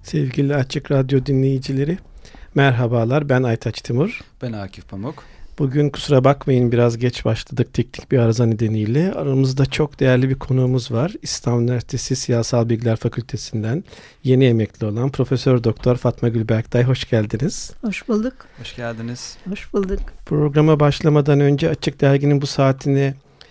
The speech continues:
Speaker 1: e, destek olan Nilüfer Durak'a çok teşekkür ediyoruz. E, var olsun, sağ olsun. E, Fatma Gül Hanım, e, Bilgi Üniversitesi yayınlarından Politikanın Çağrısı isimli bir kitabınız çıktı. Hem de dört baskı yaptı kısa sürede. Tebrik ediyorum öncelikle.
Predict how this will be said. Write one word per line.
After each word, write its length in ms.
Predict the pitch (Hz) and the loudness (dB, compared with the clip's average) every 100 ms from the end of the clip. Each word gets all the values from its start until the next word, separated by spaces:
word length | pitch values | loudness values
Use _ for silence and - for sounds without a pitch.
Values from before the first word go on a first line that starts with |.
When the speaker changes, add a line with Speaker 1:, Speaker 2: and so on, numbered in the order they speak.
| _ _ _ | _ _ _
Speaker 1:
e, 340 | 123 113 113 117 | -6 -4 -4 0
destek 400 | 127 120 156 147 | 2 2 0 2
olan 260 | 143 151 143 | 4 6 6
Nilüfer 440 | 139 135 139 135 | 6 4 4 4
Durak'a 220 | 135 139 | 6 4
çok 220 | 147 143 | 2 -2
teşekkür 440 | - 131 135 135 135 | -2 0 0 -2 -2
ediyoruz. 680 | 117 110 107 165 - - - _ _ _ _ _ | 0 0 0 -2 -4 -10 -14 _ _ _ _ _
E, 280 | 131 117 117 | -6 -4 0
var 200 | 120 120 | 2 2
olsun, 360 | 113 107 - 113 | 0 -2 0 0
sağ 300 | - 127 113 | 0 0 0
olsun. 400 | 101 - 147 262 - - - - - - 151 | 0 0 0 0 -6 -20 -20 -20 -20 -10 -2
E, 200 | 143 143 | 0 0
Fatma 320 | 165 - 180 | -2 0 -2
Gül 200 | 180 190 | 0 0
Hanım, 320 | 214 190 - - | 2 0 -2 -4
e, 120 | 147 | 0
Bilgi 260 | 147 151 165 | 2 2 4
Üniversitesi 540 | 160 151 147 139 - | 4 4 4 0 2
yayınlarından 640 | 143 143 147 143 143 151 | 4 4 4 4 4 2
Politikanın 520 | 160 139 131 - 135 139 | 2 0 0 2 4 4
Çağrısı 400 | 135 131 123 127 | 4 2 2 0
isimli 220 | 139 127 | 2 2
bir 80 | 127 | 0
kitabınız 500 | - 127 127 127 - | 2 2 4 2 0
çıktı. 600 | - - - 117 147 240 - - - - - | -8 -8 -8 -4 -4 -6 -12 -20 -20 -20 -6
Hem 180 | 127 | 0
de 120 | 131 127 | 2 4
dört 260 | 127 - | 4 4
baskı 340 | 123 123 - 131 | 2 2 0 0
yaptı 340 | 117 - 127 | 0 -2 -6
kısa 240 | - - | -6 -6
sürede. 320 | 117 - 117 117 | -6 -4 -2 -2
Tebrik 420 | - 123 131 - | -2 -4 -4 -4
ediyorum 360 | 117 113 110 | -2 -2 -2
öncelikle. 640 | 113 117 113 110 139 180 | -2 -2 -2 -4 0 0